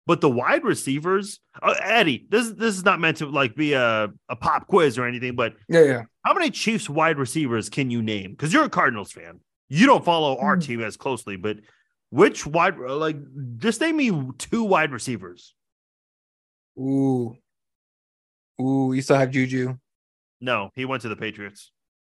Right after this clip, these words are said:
Speaker 2: No way, Juju left? That's how much
Speaker 1: Yeah.
Speaker 2: I know. Okay, uh,
Speaker 1: <laughs>
Speaker 2: M V S?
Speaker 1: There we go. Yeah,
Speaker 2: M V S,
Speaker 1: M V S is
Speaker 2: I
Speaker 1: still
Speaker 2: think,
Speaker 1: here.
Speaker 2: on there.
Speaker 1: Yeah, he's still
Speaker 2: And then
Speaker 1: there.
Speaker 2: there's the, uh, who's the other cat that I always was like, "Y'all don't need any more receivers. This kid's good." Ian Patrick came out, like, a few days ago going like, "Nah, he's good. He,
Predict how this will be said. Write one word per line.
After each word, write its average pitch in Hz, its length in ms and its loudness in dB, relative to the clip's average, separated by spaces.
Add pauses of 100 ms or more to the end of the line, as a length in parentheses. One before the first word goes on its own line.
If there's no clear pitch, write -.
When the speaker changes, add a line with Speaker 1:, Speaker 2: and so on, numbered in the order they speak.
(240)
Speaker 2:
No 208 280 6
way, 240 240 10
Juju 208 240 0
left? 202 360 0 (140)
That's 147 160 -6
how 165 80 -4
much 120 140 -2
Speaker 1:
Yeah. 113 80 4
Speaker 2:
I - 40 -2
know. 180 260 -8 (140)
Okay, 151 280 -2
uh, 151 340 4
Speaker 1:
<laughs> - 40 -8
Speaker 2:
M 196 180 6
V 190 160 4
S? 202 260 2 (480)
Speaker 1:
There 208 160 -2
we 214 80 0
go. 190 280 0 (640)
Yeah, 180 240 6
Speaker 2:
M 233 80 2
V 247 120 6
S, - 0 -
Speaker 1:
M 233 80 6
V - 20 2
S 190 40 -2
is - 60 -4
Speaker 2:
I 190 40 -6
Speaker 1:
still 170 140 -2
Speaker 2:
think, 127 100 -6
Speaker 1:
here. 127 160 -2
Speaker 2:
on 196 120 -6
there. 196 200 -6
Speaker 1:
Yeah, 139 180 0
he's 147 180 -2
still 165 120 2
Speaker 2:
And 160 80 4
then 151 80 6
Speaker 1:
there. - 80 6
Speaker 2:
there's 143 140 2
the, 151 120 -2
uh, 139 300 0 (340)
who's 233 160 -2
the 240 120 4
other 220 220 6
cat 196 340 -2
that 160 80 -6
I 165 40 -2
always 165 220 0
was 156 80 -10
like, 143 140 -6
"Y'all 165 160 -10
don't 175 100 -4
need 165 100 -4
any 170 100 -2
more 151 180 -2
receivers. 139 360 -2
This 139 120 -6
kid's 135 300 -6
good." 147 380 0
Ian 139 200 -2
Patrick 160 320 2
came 151 200 -2
out, 151 80 -2
like, 131 140 -8
a 175 60 -12
few 151 160 -6
days 143 180 -2
ago 131 140 -2
going 131 280 -4
like, 123 160 -6
"Nah, 131 180 -6
he's 156 180 -4
good. 135 220 0
He, 127 120 -4